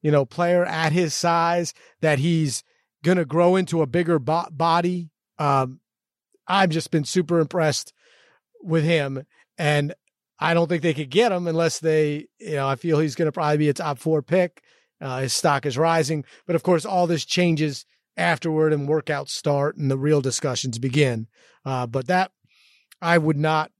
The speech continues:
no way I want Holmgren either. I just don't s-, first of all, you got Nurkic, you know what I'm saying? Like, so it's not an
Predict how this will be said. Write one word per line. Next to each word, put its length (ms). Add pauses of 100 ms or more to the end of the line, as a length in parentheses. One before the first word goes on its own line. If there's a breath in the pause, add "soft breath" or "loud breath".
(420)
no 180
way 180
I 40
want 220
Holmgren 440
either. 380
I 140
just 200
don't 240
s-, 200 (220 soft breath)
first 200
of 80
all, 300 (180)
you 140
got 340
Nurkic, 580
you 120
know 60
what 40
I'm 60
saying? 320
Like, 180
so 160
it's 160
not 260
an 180